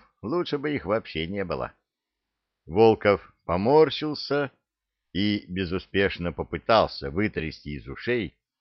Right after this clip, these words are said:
звенящие там колокольчики. «Голосина у тебя всё тот же.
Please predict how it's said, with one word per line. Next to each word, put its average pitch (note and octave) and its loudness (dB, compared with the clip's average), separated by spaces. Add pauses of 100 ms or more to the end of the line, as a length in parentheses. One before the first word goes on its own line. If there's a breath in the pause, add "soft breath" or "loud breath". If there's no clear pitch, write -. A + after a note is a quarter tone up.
(320)
звенящие A#2 0
там G#2+ 2
колокольчики. D2+ -6 (1000)
«Голосина B2 -6
у G2 -4
тебя D2+ -4
всё D#2+ -8
тот C2+ -6
же. - -12